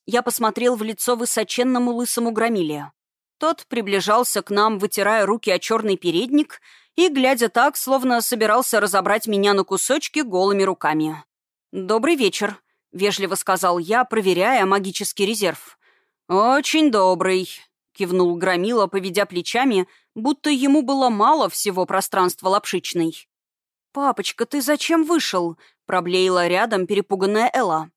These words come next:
«Мы тут с профессором Эрвиксом разговариваем». «Ага», — прервал ее папочка. «Значит, профессор. Значит, вы тут разговариваете.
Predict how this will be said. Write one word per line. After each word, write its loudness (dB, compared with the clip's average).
«Мы 0
тут -2
с -10
профессором -2
Эрвиксом 0
разговариваем». 0
«Ага», — 2
прервал 2
ее -2
папочка. -2
«Значит, -2
профессор. -6
Значит, 0
вы 0
тут -2
разговариваете. 0